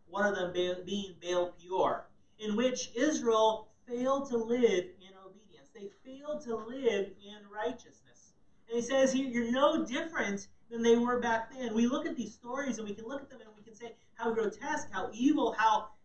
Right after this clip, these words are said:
how abominable that they would act in such a way." And he says,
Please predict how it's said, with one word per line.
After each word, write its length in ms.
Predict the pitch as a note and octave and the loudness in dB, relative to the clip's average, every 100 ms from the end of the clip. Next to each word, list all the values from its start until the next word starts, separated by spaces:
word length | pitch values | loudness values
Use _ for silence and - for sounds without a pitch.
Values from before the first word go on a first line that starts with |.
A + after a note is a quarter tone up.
| - | -4
how 240 | A3+ G3+ | 4 4
abominable 640 | D3+ A3+ D#4+ D#4+ A#3 G3+ G3+ | 8 8 8 8 6 4 2
that 140 | G3 | -2
they 80 | G#3 | -12
would 120 | - A3 | -6 0
act 260 | A#3+ C4 A#3+ | 2 2 -4
in 80 | |
such 240 | G#3 A3+ G#3 | -8 -8 -4
a 40 | |
way." 240 | A3 C#4 A#3 | -2 0 0
And 80 | |
he 80 | A3 | -2
says, 300 | B3 B3 A#3+ | 2 4 4